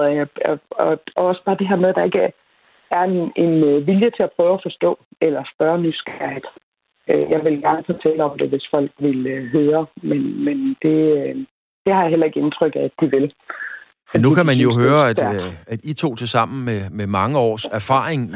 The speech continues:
Speaker 2: øh, i det her, Lisbeth, øh, der sidder jo nogen derude, for, for hvem, hvis deres mand eller kone eller kæreste skal afsted for første gang. Lisbeth, hvad er dit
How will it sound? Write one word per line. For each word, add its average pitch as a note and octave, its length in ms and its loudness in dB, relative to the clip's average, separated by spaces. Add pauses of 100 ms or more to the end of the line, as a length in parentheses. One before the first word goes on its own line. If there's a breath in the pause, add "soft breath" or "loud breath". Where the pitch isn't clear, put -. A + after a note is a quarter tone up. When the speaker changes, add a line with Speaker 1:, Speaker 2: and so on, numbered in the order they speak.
(160)
Speaker 2:
øh, - 20 -6
i G#2+ 240 -4
det B2 100 -2
her, A#2 140 -4
Lisbeth, G#2+ 440 -8
øh, G2 60 -6 (400 loud breath)
der - 60 -6
sidder D#3+ 300 0
jo A#2 140 2
nogen G2+ 360 -2
derude, A#2 440 -4
for, - 240 -20 (160)
for A2 100 -2
hvem, A#2+ 180 0 (120)
hvis A#2+ 200 -4
deres A2 300 -6
mand A#2 300 -4
eller F2+ 200 -10
kone A2 360 -4
eller E2+ 160 -8
kæreste A#2 420 -6 (300 soft breath)
skal - 160 -10
afsted F#2+ 320 -6
for F#2 140 -16
første D#3+ 340 -4
gang. - 180 -10 (640 soft breath)
Lisbeth, A2 220 -6
hvad B2 100 2
er D3 40 -2
dit C#3+ 160 -10